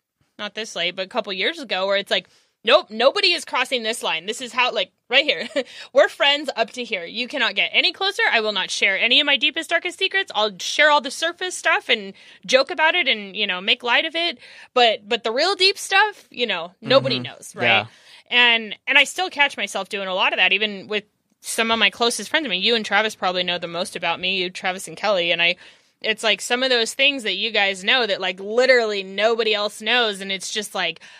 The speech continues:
Speaker 1: ugh, like, <laughs> you know, it's like, if that, if, that's hard. And, and it's not necessary, I guess, for everybody to know everything, but, um,
Speaker 2: Yeah.
Speaker 1: being to the point where it's like,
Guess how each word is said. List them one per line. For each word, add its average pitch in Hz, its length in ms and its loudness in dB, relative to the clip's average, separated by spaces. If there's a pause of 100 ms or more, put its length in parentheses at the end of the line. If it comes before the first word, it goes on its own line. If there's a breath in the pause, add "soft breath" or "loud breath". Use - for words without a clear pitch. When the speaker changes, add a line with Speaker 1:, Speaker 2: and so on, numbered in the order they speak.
(500 loud breath)
Speaker 1:
ugh, 302 460 4
like, 269 180 2
<laughs> - 640 2
you 330 100 0
know, 285 180 4
it's 285 160 0
like, 254 160 2
if 254 100 -2
that, 277 200 0 (320 loud breath)
if, 285 200 2 (400)
that's 311 220 2
hard. 254 540 -2
And, 262 200 2
and 277 220 0
it's 311 200 -4
not 349 220 -2
necessary, 233 580 -4
I 185 40 -2
guess, 185 220 -4
for - 100 -10
everybody 196 420 -2
to 175 100 -4
know 170 200 -6
everything, 175 580 -6
but, 170 380 0
um, 170 320 -4
Speaker 2:
Yeah. 113 320 -2
Speaker 1:
being 359 180 4
to 427 120 -4
the 349 100 0
point 262 260 0
where 226 120 -2
it's 202 180 -6
like, 185 380 -2